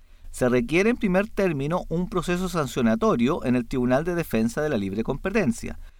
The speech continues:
órgano jurisdiccional especial e independiente, sujeto a la superintendencia directiva, correccional y económica de la Corte Suprema. El fiscal nacional económico deberá interponer querella en aquellos casos en que se tratare de hechos que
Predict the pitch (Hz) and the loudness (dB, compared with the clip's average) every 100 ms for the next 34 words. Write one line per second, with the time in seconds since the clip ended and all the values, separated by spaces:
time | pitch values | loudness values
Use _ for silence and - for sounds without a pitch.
0 | _ - 165 196 226 226 226 175 156 - | _ -2 2 4 6 4 4 -2 -2 -4
1 | 139 147 180 - 143 214 - 208 196 - | 0 2 2 -2 -6 -6 -2 2 2 2
2 | 123 120 135 175 196 143 139 - 202 - | 0 0 -2 0 0 0 -2 -2 -2 -2
3 | - 160 - 214 214 220 202 156 139 131 | -8 -8 0 0 2 0 0 -2 -2 -2
4 | 127 123 143 165 - 139 113 - - 196 | -2 0 0 -4 -2 0 0 -2 -6 -4
5 | 175 175 151 139 - 151 139 160 160 117 | 0 0 0 -4 -6 -4 -2 -2 -2 2
6 | 120 143 - 127 101 98 - 135 135 143 | 2 0 -4 -2 -2 -6 -4 -4 -4 -10
7 | - - - 87 - - - - - 165 | -10 -12 -10 -12 -14 -16 -14 -14 -6 -2
8 | 202 - 262 294 - 190 190 190 - - | 0 0 0 0 -2 0 2 2 0 2
9 | 120 107 113 147 220 - - - 165 170 | 4 2 2 -2 -2 -10 -14 -2 0 2
10 | 185 214 220 196 - 165 185 - 147 196 | 2 2 2 -2 0 -2 -2 -4 -2 0
11 | 165 147 175 156 160 170 208 240 - - | 0 0 0 -2 -4 -4 -2 -2 -4 0
12 | 233 - 196 202 165 175 165 165 - 156 | 0 0 -4 -4 -4 -4 -6 -6 -2 0
13 | 196 190 196 208 - - 175 190 185 233 | 4 4 2 0 -2 0 2 2 2 0
14 | - 202 - - | 2 0 0 -4